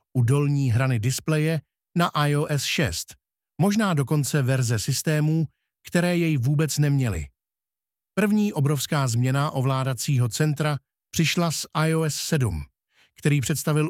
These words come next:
úplně novou vizáž celého operačního systému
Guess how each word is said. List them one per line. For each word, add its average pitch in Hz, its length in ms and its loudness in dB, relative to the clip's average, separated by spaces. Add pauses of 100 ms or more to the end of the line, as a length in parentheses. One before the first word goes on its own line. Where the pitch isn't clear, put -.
úplně 180 400 2
novou 147 280 0
vizáž 147 560 -2
celého 175 440 0
operačního 127 600 0
systému 127 600 0